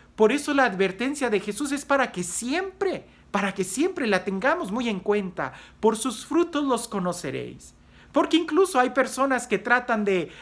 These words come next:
vendernos una idea y decir, "Reformemos esto y hagamos otra iglesia". Pues suena muy bonito, pero por sus frutos. Son, es fundar otra iglesia, nos va a dar frutos de paz, de unidad, de amor. ¿Estaremos hablando bien del cuerpo de Cristo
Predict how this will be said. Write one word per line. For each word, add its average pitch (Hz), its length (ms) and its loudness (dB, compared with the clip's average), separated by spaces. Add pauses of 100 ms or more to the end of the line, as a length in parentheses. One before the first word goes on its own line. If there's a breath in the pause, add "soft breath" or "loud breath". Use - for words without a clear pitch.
(200 loud breath)
vendernos 233 760 4
una 247 220 2
idea 220 220 0
y 240 60 -4
decir, 214 440 -2 (240 loud breath)
"Reformemos 220 960 2
esto 294 260 -2
y 233 120 0
hagamos 269 520 2
otra 269 300 2
iglesia". 180 680 -4 (800 loud breath)
Pues 262 140 0
suena 403 340 0
muy 254 160 2
bonito, 214 440 0
pero 170 240 0
por 180 140 4
sus 180 240 -4
frutos. 226 640 -4 (380 soft breath)
Son, 202 360 0 (100)
es 220 420 2
fundar 208 460 2
otra 220 260 2
iglesia, 185 720 0 (220 loud breath)
nos 175 260 0
va 226 60 8
a 226 40 0
dar 233 160 2
frutos 208 400 -2
de 139 120 2
paz, 170 520 0
de 175 120 4
unidad, 151 760 0
de 160 200 2
amor. 143 520 0
¿Estaremos 175 560 0
hablando 208 380 2
bien 208 220 0
del 196 120 -2
cuerpo 202 300 0
de 175 160 0
Cristo 240 460 -2